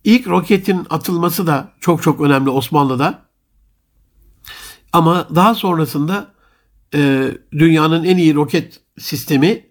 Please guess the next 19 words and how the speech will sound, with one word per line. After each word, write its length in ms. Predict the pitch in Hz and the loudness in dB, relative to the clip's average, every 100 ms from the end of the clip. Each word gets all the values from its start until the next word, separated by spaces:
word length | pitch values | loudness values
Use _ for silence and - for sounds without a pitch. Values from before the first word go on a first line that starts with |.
| _ _ _ _ _ | _ _ _ _ _
küçük 340 | - 185 196 - | -4 0 0 2
bir 80 | 170 | 2
uydumuzu 720 | 156 151 156 147 175 104 _ _ _ _ | 2 2 0 2 0 -2 _ _ _ _
gökyüzüne, 920 | - - 165 165 156 139 143 135 131 - _ - - - | -20 -2 0 0 0 0 2 0 -2 -12 _ -18 -12 -2
uzaya 360 | 165 156 165 | 2 4 2
göndermek 540 | 151 143 143 135 135 123 | 2 0 0 0 -2 -4
için 260 | - 135 | -4 -2
bile 260 | 143 220 - - _ - | 0 -2 -4 -14 _ -2
Amerikan 460 | 156 156 147 156 151 | 2 2 2 -2 -2
şirketine 720 | - 139 139 123 156 196 147 | -4 -4 -4 0 0 0 0
başvurmak 480 | 147 - 139 147 | 0 0 -2 -2
zorunda 300 | 143 135 127 | -2 -4 -2
kalıyoruz. 560 | 117 127 127 120 117 - _ | -2 0 0 -2 -6 -16 _
Halbuki 440 | - 147 135 127 - | -2 0 2 -2 -2
ilk 220 | 165 165 | -2 0
roketi 400 | 135 135 120 170 | -2 -2 -2 0
biz 180 | 156 139 | 2 0
yapmışız 440 | 135 117 123 120 | -4 -6 -8 -6
yani. 220 | 127 - | -8 -10